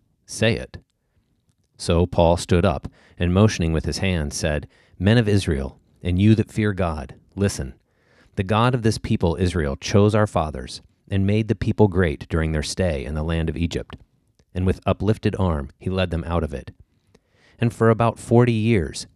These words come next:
he bore with them in the wilderness. And when he had destroyed seven nations in the land of Canaan,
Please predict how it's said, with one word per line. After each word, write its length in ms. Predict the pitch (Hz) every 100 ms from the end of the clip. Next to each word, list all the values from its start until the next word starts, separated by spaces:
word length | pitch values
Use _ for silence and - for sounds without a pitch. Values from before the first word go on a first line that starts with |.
| _ _
he 100 | 101
bore 240 | 87 110
with 240 | 101 107
them 160 | - 71
in 60 | 71
the 100 | 76
wilderness. 640 | 87 71 65 57 - - _ _ _ _ _ _ _ _
And 160 | 92
when 160 | 101 107
he 100 | 107
had 140 | 104
destroyed 560 | 92 - - 98 95 95
seven 340 | - 104 104
nations 500 | 104 104 - 71 67
in 120 | 82 85
the 60 |
land 240 | 90 90 90
of 100 | -
Canaan, 400 | 104 90 71